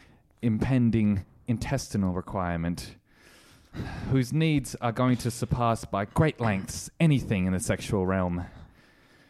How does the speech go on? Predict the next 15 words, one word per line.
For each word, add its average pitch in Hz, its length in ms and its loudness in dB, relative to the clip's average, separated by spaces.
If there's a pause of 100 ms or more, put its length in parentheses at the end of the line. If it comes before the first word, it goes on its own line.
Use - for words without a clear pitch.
(140)
So 123 280 0
I 135 100 0
know 165 120 2
I'm 131 180 4
gonna 120 160 2
have 113 160 0
to 95 80 -8
stop, 104 420 0 (180)
and 101 300 -2 (120)
as 135 180 -2
this 107 160 -8
is 101 100 -8
happening, 87 500 0
I'm 87 120 -2
thinking, 90 440 -2